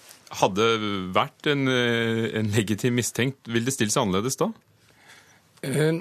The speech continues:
Speaker 2: altså, da ville vi jo ikke fått denne debatten, men i prinsippet så ville det jo ikke stilt seg så veldig annerledes,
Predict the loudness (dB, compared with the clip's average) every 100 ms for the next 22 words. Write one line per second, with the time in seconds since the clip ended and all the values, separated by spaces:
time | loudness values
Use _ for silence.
0 | -4 0 2 4 6 4 4 0 0 0
1 | 4 4 4 2 2 0 -2 -4 -2 0
2 | 2 0 0 0 -2 -2 0 2 4 4
3 | 2 2 2 0 0 0 2 2 2 2
4 | 2 2 2